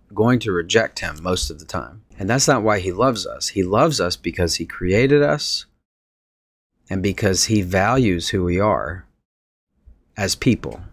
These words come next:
as the people that he created in his image, different from all of creation, that we, in Genesis one,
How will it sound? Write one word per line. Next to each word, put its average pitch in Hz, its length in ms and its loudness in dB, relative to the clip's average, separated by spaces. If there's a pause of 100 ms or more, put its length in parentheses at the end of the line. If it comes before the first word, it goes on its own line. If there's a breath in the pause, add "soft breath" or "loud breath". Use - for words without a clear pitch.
(140)
as 92 240 -4
the 85 80 -6
people 139 400 2
that 113 120 2
he 117 160 4
created 95 540 0 (440 soft breath)
in 139 200 4
his 147 220 6
image, 92 380 0
different 127 380 2
from 101 240 0
all 113 280 4
of 139 140 2
creation, 104 680 2 (380 loud breath)
that 85 160 2
we, 143 560 4 (220 loud breath)
in 101 180 -4
Genesis 127 480 2
one, 131 480 0